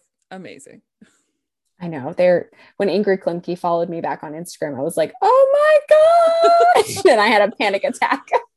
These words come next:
Speaker 1: Oh, <laughs> you're like, "We're
Speaker 2: It was
Speaker 1: about
Speaker 2: really
Speaker 1: to
Speaker 2: sweet.
Speaker 1: be friends. We are about
Speaker 2: Yeah,
Speaker 1: to be
Speaker 2: she sent
Speaker 1: friends."
Speaker 2: me a really nice little message, and it was, it was, I, I, it made my day. I was like, "I never need to do anything else ever again. I'm done."
Speaker 1: Oh, that's, that's,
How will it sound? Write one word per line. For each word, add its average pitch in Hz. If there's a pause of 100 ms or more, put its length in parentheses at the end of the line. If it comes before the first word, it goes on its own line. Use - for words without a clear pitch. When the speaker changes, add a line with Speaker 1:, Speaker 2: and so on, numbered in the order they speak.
Speaker 1:
Oh, 302
<laughs> 277
you're 240
like, 233
"We're 214
Speaker 2:
It 214
was 226
Speaker 1:
about 233
Speaker 2:
really 220
Speaker 1:
to 294
Speaker 2:
sweet. 220
Speaker 1:
be 196
friends. 180 (240)
We -
are 147
about 262
Speaker 2:
Yeah, 277
Speaker 1:
to -
be -
Speaker 2:
she - (100)
sent -
Speaker 1:
friends." 277
Speaker 2:
me 269
a 247
really 233
nice 226
little 220
message, 196
and 196
it 185
was, 190
it 175
was, 185 (220)
I, 185
I, 185
it 175
made 165
my 147
day. -
I 208
was 208
like, 190
"I 190
never 175
need 175
to 214
do 175
anything 202
else -
ever -
again. -
I'm 226
done." -
Speaker 1:
Oh, - (360)
that's, 294 (160)
that's, 262